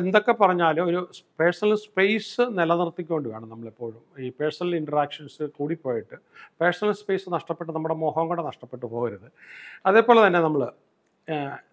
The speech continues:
നമുക്ക് റിയലിസ്റ്റിക് ആയിട്ടുള്ള എക്സ്പെക്റ്റേഷൻസ് മാത്രമേ ആകാവൂ. ഒരാളുമായിട്ട് സംസാരിച്ച് കഴിഞ്ഞാൽ അൺറീസണബിൾ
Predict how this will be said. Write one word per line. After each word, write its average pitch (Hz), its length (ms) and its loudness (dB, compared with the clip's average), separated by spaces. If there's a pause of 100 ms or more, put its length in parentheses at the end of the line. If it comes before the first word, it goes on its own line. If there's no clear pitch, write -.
നമുക്ക് 196 240 0 (160)
റിയലിസ്റ്റിക് 254 640 4
ആയിട്ടുള്ള 180 340 2
എക്സ്പെക്റ്റേഷൻസ് 170 640 -8 (100)
മാത്രമേ 147 540 -4
ആകാവൂ. - 180 -20 (180)
ഒരാളുമായിട്ട് 170 460 2
സംസാരിച്ച് 170 420 -4
കഴിഞ്ഞാൽ 160 320 -2
അൺറീസണബിൾ 180 640 -6